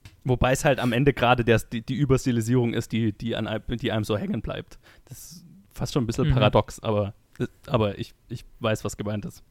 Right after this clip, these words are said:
Speaker 2: Okay, dann, dann wusste ich vielleicht nicht so richtig, was gemeint ist.
Speaker 1: Also denk ich mir grad so, ne? Also weil, weil halt, also
Speaker 2: Okay.
Speaker 1: ich würde jetzt nicht sagen, dass ich die Momente,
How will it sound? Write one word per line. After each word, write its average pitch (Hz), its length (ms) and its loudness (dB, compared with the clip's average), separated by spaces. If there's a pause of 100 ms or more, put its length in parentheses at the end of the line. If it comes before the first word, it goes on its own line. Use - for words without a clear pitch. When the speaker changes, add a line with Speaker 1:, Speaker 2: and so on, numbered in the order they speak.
(140)
Speaker 2:
Okay, 123 180 0
dann, 104 220 -8 (160)
dann 107 140 -10
wusste 110 240 -10
ich - 40 -18
vielleicht - 400 -10
nicht 107 160 -10
so - 120 -16
richtig, - 280 -20
was - 200 -18 (180)
gemeint 90 300 -14 (640)
ist. - 120 -8
Speaker 1:
Also 131 160 0
denk 131 200 4
ich 151 100 2
mir 143 140 6
grad 110 240 0
so, 104 140 -4
ne? 127 180 2
Also 120 220 4
weil, 131 200 6
weil 135 200 4
halt, 135 220 4
also 123 360 4
Speaker 2:
Okay. 110 320 -8
Speaker 1:
ich - 160 0
würde 143 160 8
jetzt 127 220 4
nicht 185 340 6
sagen, 175 320 4
dass 147 180 4
ich 143 140 2
die 131 100 2
Momente, 131 800 4